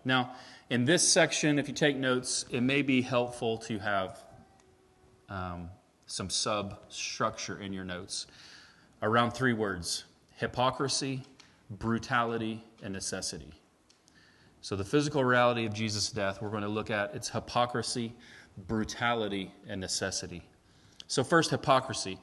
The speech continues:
Verse thirty-one, if you look back at your passage, our details are, they're told to us that it was the day of preparation. And since it was the day of preparation, so that the bodies would not remain on the cross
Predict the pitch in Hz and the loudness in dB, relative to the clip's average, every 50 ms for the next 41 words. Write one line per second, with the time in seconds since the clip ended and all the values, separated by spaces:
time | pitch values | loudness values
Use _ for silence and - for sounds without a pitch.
0 | - - - - - - 139 139 135 - 170 156 156 147 143 143 143 139 135 131 | -14 -18 -18 -18 -2 2 4 4 6 8 10 10 10 10 8 6 4 4 4 2
1 | 139 131 135 127 131 - 135 131 127 143 127 - 123 98 - 127 127 127 123 - | 2 2 2 0 2 4 4 4 4 2 0 0 -2 2 4 6 6 6 4 2
2 | 120 113 110 - - - - - - - - - 113 110 120 135 127 127 131 123 | 0 -2 -2 -4 -8 -10 -14 -18 -20 -10 -2 0 2 2 4 2 2 2 2 2
3 | 117 131 123 - 131 123 113 113 - 156 147 156 147 151 139 117 113 117 120 - | 2 0 0 2 2 2 2 2 6 8 8 8 8 6 4 4 4 4 4 4
4 | - 135 123 120 123 139 151 156 151 131 120 - 120 123 113 110 135 139 143 139 | 2 2 2 4 4 4 4 4 4 2 2 2 0 0 2 4 6 6 6 6
5 | 131 - 151 135 131 143 127 127 120 117 - - 92 90 95 92 - - 175 190 | 4 4 4 4 4 4 4 4 2 2 0 -2 -4 -6 -4 0 2 4 4 6
6 | 170 220 202 185 190 180 - 160 135 151 147 151 151 151 160 143 139 143 120 113 | 8 8 8 8 6 4 2 4 6 8 8 8 6 6 4 2 4 4 4 4
7 | 107 107 107 - 113 110 - - 120 120 117 110 127 110 123 131 139 151 160 156 | 4 4 2 0 -2 -2 0 0 2 0 0 0 0 4 6 6 8 8 6 4
8 | 143 - 135 143 165 156 147 151 151 151 160 160 143 147 143 151 160 156 156 156 | 2 2 4 4 4 6 6 6 6 6 4 2 2 2 2 2 2 0 0 0
9 | - 139 120 123 123 123 | 2 4 6 6 6 4